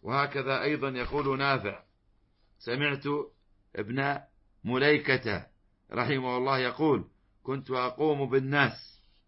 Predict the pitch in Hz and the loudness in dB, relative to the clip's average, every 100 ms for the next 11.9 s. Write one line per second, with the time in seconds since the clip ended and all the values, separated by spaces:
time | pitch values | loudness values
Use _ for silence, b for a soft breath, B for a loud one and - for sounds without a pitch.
0 | _ _ _ 107 98 147 143 135 135 131 | _ _ _ -8 -2 0 0 0 0 -2
1 | 131 147 143 101 - _ _ _ _ - | -2 2 2 2 -6 _ _ _ _ -10
2 | 110 156 - 127 123 120 120 120 117 151 | -2 -2 -2 -4 -2 -2 -4 -6 -4 -4
3 | 156 135 143 147 165 175 _ _ _ _ | 0 0 0 2 0 -2 _ _ _ _
4 | _ _ _ 110 117 - 160 131 131 135 | _ _ _ -8 -6 -4 -4 -2 -2 -2
5 | 131 147 147 139 143 139 131 123 107 - | 2 2 2 2 6 8 6 2 -10 -14
6 | _ _ _ _ _ _ _ - 120 135 | _ _ _ _ _ _ _ -8 -2 0
7 | 135 156 143 117 101 - _ _ _ _ | 2 2 2 2 0 -4 _ _ _ _
8 | _ _ _ 110 131 143 143 135 143 160 | _ _ _ -6 -2 2 2 4 4 2
9 | 127 151 151 143 143 156 117 - _ _ | 2 0 2 0 0 -2 -2 -6 _ _
10 | _ _ _ _ _ _ _ - 143 139 | _ _ _ _ _ _ _ -4 -4 -2
11 | 135 131 165 143 135 143 170 170 | -4 0 2 4 2 0 -2 -4